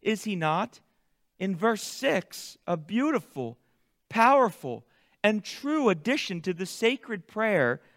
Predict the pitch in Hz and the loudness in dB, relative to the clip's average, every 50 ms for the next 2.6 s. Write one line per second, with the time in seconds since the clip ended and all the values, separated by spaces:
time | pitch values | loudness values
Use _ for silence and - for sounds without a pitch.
0 | _ _ _ - 202 208 170 170 202 165 165 202 226 196 156 139 175 349 370 - | _ _ _ 4 4 4 4 -2 -8 -6 -2 0 0 2 0 0 -2 -6 -6 -6
1 | 339 226 180 190 226 214 - - - 214 220 - - - 190 160 160 170 165 147 | -8 -8 -4 -4 -4 -4 -4 -4 -6 -6 -6 -6 -8 -12 -8 -2 0 0 2 2
2 | 151 139 131 127 120 - - 127 127 127 170 | 0 0 0 -2 -4 -4 -6 -6 -6 -6 -6